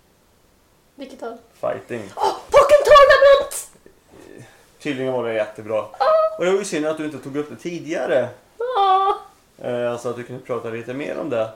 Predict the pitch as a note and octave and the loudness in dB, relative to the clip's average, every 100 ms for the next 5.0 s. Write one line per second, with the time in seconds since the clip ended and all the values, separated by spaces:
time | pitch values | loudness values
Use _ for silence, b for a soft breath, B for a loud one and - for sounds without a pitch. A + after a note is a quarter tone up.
0 | - _ - B2+ C3 B2+ B2+ B2 A#2+ A#2+ | -20 _ -14 -6 -2 -2 -4 -10 -12 -10
1 | A#2+ B2 A#2+ C#3 D3 C#3+ D3 C#3+ - - | -8 -10 -10 -10 -10 -10 -12 -14 -18 -20
2 | - _ _ _ - C3+ B2+ B2+ A#2+ A#2 | -20 _ _ _ -14 -8 -8 -8 -8 -4
3 | D#3+ D#3 C3 - - b b - C#4 D#4 | -2 -2 -4 -8 -14 b b -8 -6 -6
4 | D4+ C#4+ D#4 D4+ E4 D4+ C4 B3 B3 | -8 -10 -10 -8 -6 -6 -6 -8 -8